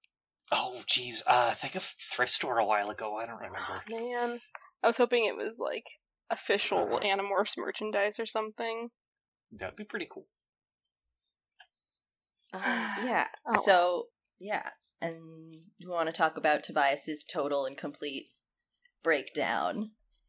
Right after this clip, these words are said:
Speaker 3: Yeah, so he has his breakdown. He, uh,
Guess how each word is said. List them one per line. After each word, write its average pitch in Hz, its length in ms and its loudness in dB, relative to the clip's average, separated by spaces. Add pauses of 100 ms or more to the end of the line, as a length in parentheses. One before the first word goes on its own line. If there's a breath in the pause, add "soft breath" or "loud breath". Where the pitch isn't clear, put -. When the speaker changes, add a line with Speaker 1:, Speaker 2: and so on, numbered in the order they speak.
(120)
Speaker 3:
Yeah, 233 280 0
so 151 760 0 (580)
he 196 680 -8 (520)
has 185 220 8
his 170 120 -10
breakdown. 156 760 2
He, 143 760 -6 (160)
uh, 139 460 4